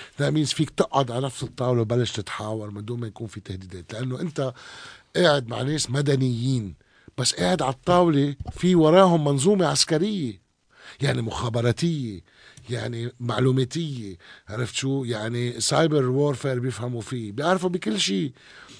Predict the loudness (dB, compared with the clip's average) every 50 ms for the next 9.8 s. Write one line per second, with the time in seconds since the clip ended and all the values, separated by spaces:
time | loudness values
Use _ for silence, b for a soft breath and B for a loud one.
0 | B B B 0 2 2 4 2 2 0 0 -2 0 0 0 -2 -2 0 0 2
1 | 2 2 2 0 0 0 0 -2 -4 -6 -8 -10 -6 -4 -4 -4 -2 -2 -2 -2
2 | -2 -2 -2 -2 -2 -2 -2 -4 -6 -6 -6 -6 -6 -6 -6 -6 -6 -8 -10 -12
3 | -12 -12 -10 -6 -6 -4 -4 -4 -4 -6 -6 -6 -4 -4 -4 -4 -6 -6 -6 -6
4 | -6 -6 -6 -6 -6 -6 -4 -4 -4 -4 -4 -4 -6 -6 -8 -6 -6 -4 -4 -4
5 | -4 -6 -6 -8 -8 -8 -8 -8 -8 -10 B B B B -8 -4 -2 0 0 0
6 | 0 0 0 2 2 4 4 4 2 2 0 -2 -2 -2 -2 -2 -4 -4 -6 -6
7 | -4 -4 -6 -6 -6 -6 -4 -4 -6 B B B B -8 -2 2 2 4 2 2
8 | B B B B B 0 2 4 4 4 4 2 2 0 -2 -2 0 0 2 2
9 | 2 2 2 4 6 6 6 6 6 4 4 6 8 8 8 8